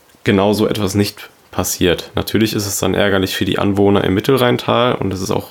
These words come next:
sehr schlecht für die, ähm, für den ganz-, gesamten Güterverkehr. Aber das Ziel sollte weiterhin sein, einen positiven Kosten-Nutzen-Faktor zu machen.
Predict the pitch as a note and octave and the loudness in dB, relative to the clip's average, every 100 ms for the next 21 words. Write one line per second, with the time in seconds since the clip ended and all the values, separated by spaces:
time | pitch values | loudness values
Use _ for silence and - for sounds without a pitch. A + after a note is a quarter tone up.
0 | - G2 F#2 G2+ - G#2+ G#2 - - G2+ | -8 -2 2 0 2 0 0 -4 -4 0
1 | F#2+ F#2 - - - - - - _ - | 2 0 -2 -12 -20 -20 -20 -20 _ -8
2 | - F#2+ F#2+ F#2 F#2 _ _ _ _ - | -4 -2 -2 -4 -8 _ _ _ _ -20
3 | - - F#2+ F#2 F#2 - G#2+ G#2 A2 G2+ | -8 -2 -2 -2 -4 -2 0 2 2 0
4 | A#2 C#3 B2+ B2+ B2 B2 C3+ - - - | 2 0 -2 2 4 4 2 -6 -20 -20
5 | - - - - - G2+ G2+ G2 F#2 - | -20 -20 -20 -20 -4 0 2 2 0 -2
6 | - - - - A2+ G#2 G2 G2+ G2 G2 | -16 -10 -8 0 4 4 4 2 -2 0
7 | F#2+ F#2 - F2+ F#2+ F2 F2+ F2 E2+ E2+ | 2 0 0 0 0 0 0 0 -2 -4
8 | - G#2 G2+ G2 - F2+ F2 - F#2 - | -2 0 2 0 -2 -2 -4 -4 -6 -2
9 | F2+ E2 - - - - - - - F2 | -4 -2 -6 -8 -12 -8 -8 -6 -6 -6
10 | F2 | -8